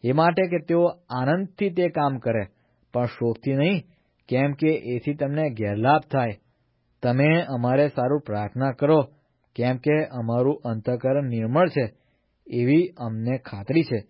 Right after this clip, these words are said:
અને અમે સઘળી બાબતોમાં પ્રામાણિકપણે વર્તવાની ઈચ્છા રાખીએ છીએ. એ પ્રમાણે કરવાને હું તમને ખાસ આગ્રહપૂર્વક વિનંતી કરું છું, એ માટે કે હું તમારી પાસે વહેલો પાછો આવું.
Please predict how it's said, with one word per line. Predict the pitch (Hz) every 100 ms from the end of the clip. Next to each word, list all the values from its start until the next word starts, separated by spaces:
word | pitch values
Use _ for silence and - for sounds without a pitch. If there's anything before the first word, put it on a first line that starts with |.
| _ _ _ 113
અને | 135 165
અમે | 131 143 156
સઘળી | - 123 135 175
બાબતોમાં | 156 151 175 180 151 123 _ _ _ -
પ્રામાણિકપણે | 107 113 156 202 196 160
વર્તવાની | 143 135 127 131 120
ઈચ્છા | 110 - 101
રાખીએ | 101 - 156 147
છીએ. | 107 - _ _ _ _ _
એ | 113
પ્રમાણે | 113 123 127 135
કરવાને | 135 127 127 139 151 147 _ _ _ -
હું | 120 139 143
તમને | 131 139 147
ખાસ | - - 113 143 - - -
આગ્રહપૂર્વક | 110 107 131 147 147 139 143 120
વિનંતી | 110 120 131
કરું | 120 120 180
છું, | 170 139 - _ _ _ _ -
એ | 113
માટે | 143 160 185
કે | 180
હું | 170 139 165
તમારી | 170 139 147 160
પાસે | 135 113 131 160
વહેલો | 113 104 113
પાછો | 127 104 101 120
આવું. | 120 123 147